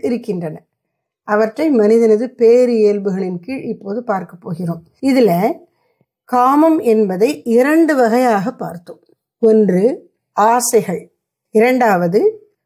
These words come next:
பாலுணர்ச்சி, எதிர்பாலினரிடம் ஏற்படும் கவர்ச்சி. இப்போ இதற்கு நேர் மாறாக ஆசையையும்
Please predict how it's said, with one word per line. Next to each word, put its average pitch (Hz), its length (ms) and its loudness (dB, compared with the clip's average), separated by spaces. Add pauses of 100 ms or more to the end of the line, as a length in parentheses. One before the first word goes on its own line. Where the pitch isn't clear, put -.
(180)
பாலுணர்ச்சி, 233 760 0 (640)
எதிர்பாலினரிடம் 247 1400 0 (140)
ஏற்படும் 190 520 -4 (120)
கவர்ச்சி. 185 520 -4 (640)
இப்போ 226 300 -4 (300)
இதற்கு 214 440 -2
நேர் 285 540 0
மாறாக 185 600 -2 (960)
ஆசையையும் 254 840 0